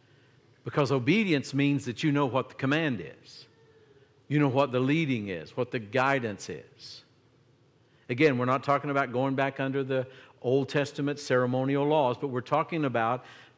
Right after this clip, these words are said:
the things that the Word says that a believer is supposed to do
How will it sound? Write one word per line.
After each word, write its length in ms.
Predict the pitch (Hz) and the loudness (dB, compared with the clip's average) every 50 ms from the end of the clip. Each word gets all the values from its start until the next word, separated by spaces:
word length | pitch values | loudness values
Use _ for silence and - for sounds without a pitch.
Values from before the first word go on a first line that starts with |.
| - - 104 92 98 110 | -18 -16 -14 -8 -2 0
the 420 | 131 127 123 117 113 110 107 101 - - - - _ _ _ _ _ _ _ _ _ _ - | 2 2 2 2 0 -2 -6 -8 -10 -16 -20 -20 _ _ _ _ _ _ _ _ _ _ 2
things 400 | 147 147 147 147 151 151 131 98 | 4 4 6 6 4 2 2 0
that 160 | 131 127 - | -2 -2 0
the 80 | - 123 | 0 -2
Word 320 | 117 117 139 160 170 139 | 2 4 4 4 4 2
says 340 | - - 135 127 131 135 110 | 0 -2 0 0 0 0 0
that 140 | 135 127 120 | -2 -2 -2
a 40 | 123 | -2
believer 480 | 110 127 120 120 123 123 127 143 160 | 0 0 0 0 0 0 0 -2 -2
is 80 | 151 - | -4 -4
supposed 440 | - 127 - 127 123 127 120 - - | -4 -4 -2 0 0 0 -2 -2 -4
to 80 | 147 | -4
do 400 | 127 110 120 120 117 120 143 202 | -2 0 0 0 0 0 -2 -6